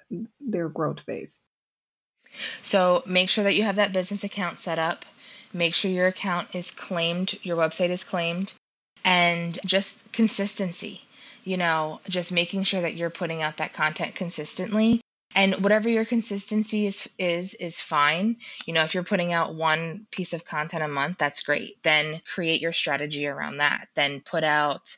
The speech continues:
Speaker 2: fifteen pins or twenty pins for that new blog post that month, but then also seed in other evergreen content that you have. Because yes, even though it's old content doesn't mean it does not deserve a pin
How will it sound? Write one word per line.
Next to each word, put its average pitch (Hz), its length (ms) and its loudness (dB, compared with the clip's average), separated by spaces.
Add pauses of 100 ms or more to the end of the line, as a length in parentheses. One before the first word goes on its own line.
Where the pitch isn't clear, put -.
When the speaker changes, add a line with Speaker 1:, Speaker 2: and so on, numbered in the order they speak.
(120)
Speaker 2:
fifteen 180 720 -2
pins 165 440 0
or 143 120 0
twenty 160 380 0
pins 151 320 -4
for 151 120 -4
that 147 200 0
new 147 160 -4
blog 147 340 0
post 139 280 -4
that 151 180 -4
month, 151 320 -4 (460)
but 180 140 0
then 165 220 4
also 156 420 0
seed 151 400 2
in 147 260 -2
other 135 600 2
evergreen 151 440 -4
content 156 460 -10
that - 140 -4
you 156 80 -4
have. 156 280 0
Because 170 300 -2
yes, 160 340 2 (380)
even 170 220 0
though 170 160 6
it's 180 140 0
old 185 200 4
content 185 460 0
doesn't 147 300 -4
mean 156 180 -6
it 135 100 -6
does 143 180 -4
not 143 200 0
deserve 143 300 -2
a 139 40 -2
pin 185 500 0